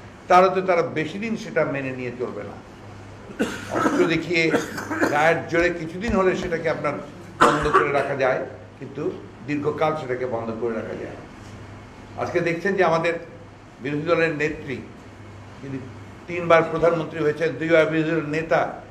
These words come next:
যিনি গণতন্ত্রের জন্য সংগ্রাম করেছেন দীর্ঘ জীবন, সেই নেত্রীকে আজকে একটা নির্জন কারাগারে একটা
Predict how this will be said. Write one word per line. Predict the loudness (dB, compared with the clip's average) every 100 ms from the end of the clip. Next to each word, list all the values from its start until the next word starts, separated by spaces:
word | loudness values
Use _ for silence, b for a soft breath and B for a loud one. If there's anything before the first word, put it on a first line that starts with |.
| -16 -12
যিনি | 0
গণতন্ত্রের | 4 6 4 2 0
জন্য | 0 -2
সংগ্রাম | -2 4 8 8 6
করেছেন | 0 0 0 -2 -6 -14 -16 -4
দীর্ঘ | -2 2 2
জীবন, | 4 6 8 6 2 -6 -12 -18 -20 -20 -20 -20 -20 -8 0
সেই | 2
নেত্রীকে | 0 -6 -2 -2
আজকে | -2 -4
একটা | -2 -2 -4 -6 -14 -18 -18 -18 -18 -18 -18 -18 -18 -12 -2
নির্জন | -2 2 6 6 6
কারাগারে | 4 4 4 2 0 -2 -8 -18 -20 -20 -20 -16 -10
একটা | -4 2 2